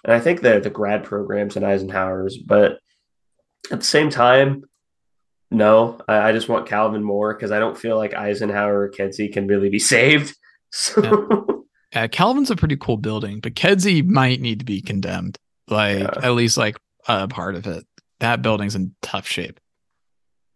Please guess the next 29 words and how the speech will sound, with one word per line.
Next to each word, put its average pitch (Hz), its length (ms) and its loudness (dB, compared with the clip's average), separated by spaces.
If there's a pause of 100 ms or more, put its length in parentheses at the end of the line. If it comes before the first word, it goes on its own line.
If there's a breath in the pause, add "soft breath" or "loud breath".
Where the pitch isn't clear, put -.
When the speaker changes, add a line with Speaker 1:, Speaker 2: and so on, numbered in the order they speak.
(480 loud breath)
Speaker 1:
Yeah, - 220 -10
so 120 460 2 (280)
I, 156 60 2
I - 40 6
just 180 240 0
fixed - 280 -2
the 139 160 0
H 110 260 -4
vac 113 420 2
to 117 100 -8
where 107 580 0
if - 220 -6
you're 113 180 4
on 110 120 4
the 107 60 -2
second 113 440 0
floor, 110 260 0
you 107 160 -2
don't 104 220 0
hear 110 120 -4
constant 107 680 -2
banging 104 520 0 (540)
in 110 200 -2
Calvin. 104 760 2 (480 soft breath)
Probably, 120 560 4
you 117 140 0
know, 113 160 0
give 117 320 0
the, 110 320 2